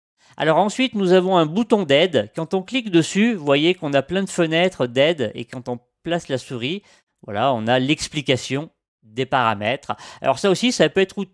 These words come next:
utile au départ, je dirais, mais le mieux c'est de suivre <laughs> mon tutoriel, bien sûr. Euh, et,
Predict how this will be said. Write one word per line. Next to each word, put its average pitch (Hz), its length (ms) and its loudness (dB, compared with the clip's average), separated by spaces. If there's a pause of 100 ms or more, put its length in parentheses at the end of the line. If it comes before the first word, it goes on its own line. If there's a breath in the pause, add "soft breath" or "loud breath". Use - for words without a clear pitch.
(120)
utile 202 420 0
au 160 80 2
départ, 202 520 2
je 143 60 -6
dirais, 147 420 -2 (300 loud breath)
mais 151 160 0
le 151 140 2
mieux 190 200 4
c'est 226 220 2
de 160 100 4
suivre 147 500 2
<laughs> 127 80 -2
mon 170 80 4
tutoriel, 156 680 0
bien 131 220 0
sûr. 233 320 4 (440 loud breath)
Euh, 123 280 4
et, 175 160 -4